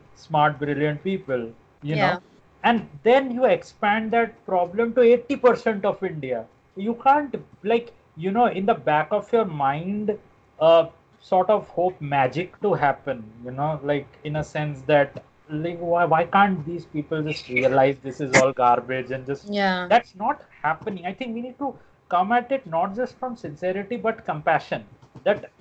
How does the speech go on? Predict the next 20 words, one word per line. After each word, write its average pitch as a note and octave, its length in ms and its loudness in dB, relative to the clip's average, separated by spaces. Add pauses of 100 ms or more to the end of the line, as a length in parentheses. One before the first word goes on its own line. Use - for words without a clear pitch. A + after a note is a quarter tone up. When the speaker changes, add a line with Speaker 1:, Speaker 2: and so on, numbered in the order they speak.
Speaker 1:
if A3+ 300 -8
the C#4 100 0
project E3 600 -4
of E3+ 200 -4
the F3+ 100 -2
left D3 440 0 (140)
is F3+ 180 -12
to, F#3+ 220 -4 (340)
like, D#3 160 -6
sincerely A3+ 480 0
build F#3+ 480 -4
a F#3 80 -2
better C#3+ 420 -6
society, D3+ 720 -4 (200)
it E3 140 -12
is A#3+ 100 0
a B3 80 8
better D#3 380 -2
society F#3+ 680 -2
of G#3 140 -4